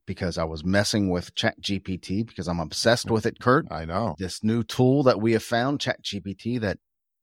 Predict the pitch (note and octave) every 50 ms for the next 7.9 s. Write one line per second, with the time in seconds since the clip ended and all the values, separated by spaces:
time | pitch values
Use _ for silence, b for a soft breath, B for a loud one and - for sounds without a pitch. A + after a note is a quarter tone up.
0 | _ _ _ - E2+ E2 D#2+ - F#2 F#2 E2+ F2+ G2+ A2 A2 - A#2+ A#2 G#2 G#2
1 | G#2 G#2 - - - - A2 A2+ A#2+ A2+ A#2+ C#3 C#3 B2+ - - - F#2 F#2+ -
2 | - - A#2+ A2 G#2+ - - G2 F2 D#2 G2+ G#2+ B2 D3 - - - - A#2+ B2
3 | B2 A2+ G#2+ F#2+ F2+ E2 - A#2+ C3+ D3 - - C3+ A2+ G#2 - - A#2+ B2+ B2+
4 | A#2 G#2 F#2+ F2 F2 - - G#2+ B2 - - F#2 F#2 F2+ - - A#2 G#2+ - G2
5 | A2+ B2 B2 A2 G#2+ G#2 G2+ F#2+ G2+ G2 G#2+ G2+ G2 F2+ F2+ E2+ G2 F#2+ F2+ E2+
6 | D#2+ D#2 - _ _ _ _ _ _ _ _ - D#2 E2 D#2+ D#2 - - - -
7 | C#3 B2 G#2+ G2 F2 - - G#2 G#2 G#2 - - C#3+ G2+ G#2 G2+ G2+ -